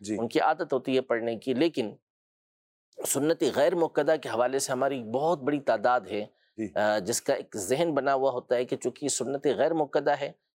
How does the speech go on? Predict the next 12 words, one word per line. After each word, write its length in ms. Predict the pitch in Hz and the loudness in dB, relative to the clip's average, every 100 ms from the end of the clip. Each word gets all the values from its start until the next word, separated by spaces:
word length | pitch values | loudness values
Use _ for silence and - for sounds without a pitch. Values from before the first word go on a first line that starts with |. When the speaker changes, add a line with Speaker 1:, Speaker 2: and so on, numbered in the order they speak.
| _ | _
Speaker 2:
تو 100 | 131 | -4
گویا 240 | 107 156 180 | 2 4 4
کہ 120 | 170 | 0
اس 80 | - | -2
کو 100 | 160 | -2
پڑھنے 340 | - 139 156 | 0 0 0
کی 140 | 151 131 | 0 -2
ضرورت 500 | 104 120 139 143 98 | 0 2 2 0 -4
ہی 320 | 78 110 151 | -4 0 2
نہیں 420 | 117 98 101 87 | 2 -2 -4 -4
ہے۔ 80 | 87 | -4
Speaker 1:
ہوں۔ 340 | 123 110 98 | -4 -6 -10